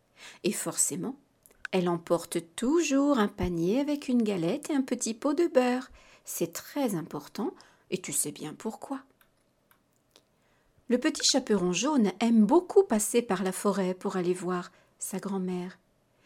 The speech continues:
parce qu'il y a beaucoup de fleurs à cueillir. Et c'est bien, ça, pour une petite fille. Pendant qu'elle cueille des fleurs, voilà le loup qui arrive. « Bonjour, chaperon jaune, » dit le loup. «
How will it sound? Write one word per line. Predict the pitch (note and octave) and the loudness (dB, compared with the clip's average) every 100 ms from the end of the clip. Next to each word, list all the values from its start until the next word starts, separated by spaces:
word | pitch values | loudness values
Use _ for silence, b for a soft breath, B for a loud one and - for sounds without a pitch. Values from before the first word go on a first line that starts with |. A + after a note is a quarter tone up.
| b b b | b b b
parce | D4 D4 | -4 -4
qu'il | - D#4 D4 | 0 4 4
y | C#4 | 4
a | D4 | 2
beaucoup | A3 A3+ E4+ E4+ - E4 | 2 0 0 0 2 4
de | D#4 | 4
fleurs | C4 - A3+ A#3+ A#3+ | 0 0 2 4 2
à | G#3+ | 0
cueillir. | G#3 A3 G#3+ G#3 G#3 G#3 - _ _ _ _ _ _ _ _ | -2 0 0 0 -2 -4 -10 _ _ _ _ _ _ _ _
Et | |
c'est | F3+ - | -2 0
bien, | E3+ A3 A4+ G#4 | 0 2 2 2
ça, | - - - B3 - | -4 -8 -6 -6 -6
pour | - A3+ | -4 0
une | G#3 | 0
petite | F#3+ G3+ - G3 | 0 -6 -4 -8
fille. | - G3+ F#3+ G3 _ _ _ _ _ _ _ _ _ _ _ _ b b _ | -6 -4 -4 -8 _ _ _ _ _ _ _ _ _ _ _ _ b b _
Pendant | G#3 C#4+ | 6 6
qu'elle | E4+ F3+ E3 | 4 0 -2
cueille | C#4+ C4+ | -2 -2
des | E3 | -2
fleurs, | E3 - G3+ B3 A3+ - _ _ _ _ _ _ _ | -4 -8 -6 -6 -8 -14 _ _ _ _ _ _ _
voilà | F#3+ G3+ B3 A3 | -6 0 2 4
le | F3 | 4
loup | F3 B3 | 2 -2
qui | C4+ - | -2 -10
arrive. « | D#2+ - A3 - - - _ _ _ _ _ _ _ _ - | -12 -14 -20 -20 -20 -20 _ _ _ _ _ _ _ _ -2
Bonjour, | G#3+ B3 C4+ C4+ G#4+ D4+ A#3+ | 4 8 8 8 6 8 8
chaperon | B3 A#3 B3 A3+ | 8 4 4 2
jaune, » | G#3 A3 G#3 A3 A#3 _ _ _ _ _ _ - | 6 8 8 6 0 _ _ _ _ _ _ -8
dit | F3 E3+ | -6 -4
le | E3+ | -4
loup. « | E3 F3+ | -4 -6